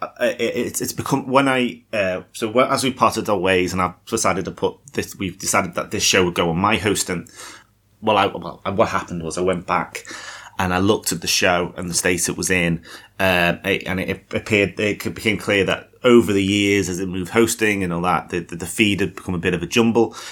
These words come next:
Episodes weren't in order. Um, and,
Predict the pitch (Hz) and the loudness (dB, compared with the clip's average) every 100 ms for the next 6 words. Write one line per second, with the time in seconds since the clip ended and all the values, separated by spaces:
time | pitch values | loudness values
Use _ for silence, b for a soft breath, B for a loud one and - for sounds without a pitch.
0 | B 85 - 98 90 95 90 87 95 98 | B -4 2 2 2 0 0 0 2 4
1 | 98 - - _ _ _ _ _ _ _ | 4 2 -6 _ _ _ _ _ _ _
2 | _ _ _ - 92 90 90 85 85 87 | _ _ _ 0 4 6 6 4 2 -2
3 | 101 95 90 90 90 87 | 0 0 2 2 0 -2